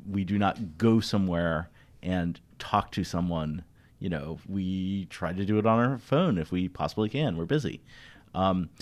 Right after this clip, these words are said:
the, you know, the, the whole thing about going to a vet, I mean, I always take an Instagram photo of, uh, of my dog, Ramona the Love Terrier, at Ramona Terrier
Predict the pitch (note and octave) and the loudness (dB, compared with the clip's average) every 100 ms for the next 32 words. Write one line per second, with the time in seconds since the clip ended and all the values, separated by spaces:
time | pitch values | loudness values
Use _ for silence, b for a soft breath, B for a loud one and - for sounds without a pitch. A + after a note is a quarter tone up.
0 | B B - A#2 A2+ G#2+ F2 - - - | B B 0 4 6 4 -2 -14 -20 -20
1 | _ _ - C#3 A2+ G2+ A2 G#2+ D#2+ G#2 | _ _ -4 2 2 4 2 2 2 0
2 | - D3 D3+ B2+ G2+ E2 - G#2+ G#2+ G#2 | 2 4 4 6 4 4 4 4 4 2
3 | E2+ F#2+ E2 F#2+ F#2+ F2 F2 b b b | 2 2 2 0 -2 -2 -6 b b b
4 | - A#2 - B2 C3 C3 C3+ B2 G#2 G#2 | 4 4 6 8 8 6 4 2 2 0
5 | G2+ G#2+ G2 F#2+ F#2 G2+ F#2+ F2+ D#2+ F#2+ | -2 -2 0 0 0 2 2 0 0 -4
6 | E2+ - - F2 E2 - F#2+ G2 F#2+ F#2+ | -4 -10 -4 -4 -4 -4 0 0 4 4
7 | F#2+ F#2+ F#2+ F#2+ G2 F2+ F2+ F2+ - - | 2 0 0 0 0 -2 0 -2 -2 -4
8 | E2 D2+ F#2 A2+ - F#2 - G#2+ G#2 G#2 | -4 -2 -4 -4 -2 0 4 6 8 6
9 | - B2 G2+ D#2+ G2+ | 6 6 6 6 2